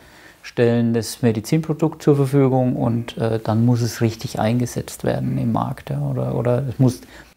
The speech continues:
es braucht den Mediziner, der die Diagnostik später macht. Ja, aber in der Prävention ist so dieser schleichende Leistungsabfall, der Wunsch wieder,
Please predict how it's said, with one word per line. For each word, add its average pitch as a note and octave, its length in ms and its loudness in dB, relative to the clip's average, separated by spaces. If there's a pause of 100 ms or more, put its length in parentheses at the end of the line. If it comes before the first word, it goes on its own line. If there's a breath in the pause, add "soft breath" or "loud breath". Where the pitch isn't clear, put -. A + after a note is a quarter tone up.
(180)
es - 80 -20
braucht C3 240 2
den C3 100 0
Mediziner, A2+ 480 -6
der A2 160 -6
die G#2+ 140 -8
Diagnostik A#2 680 -6 (580 soft breath)
später A#2+ 420 0
macht. - 420 -8
Ja, A2 120 -4
aber A2+ 260 -2 (380)
in C3+ 180 -4
der C#3+ 80 4
Prävention D3 720 2
ist C3+ 80 -2
so C3 80 -4
dieser A#2+ 340 -4
schleichende C3 460 0
Leistungsabfall, A#2 800 -4
der A2 160 -4
Wunsch D3 480 -4
wieder, B2 380 -4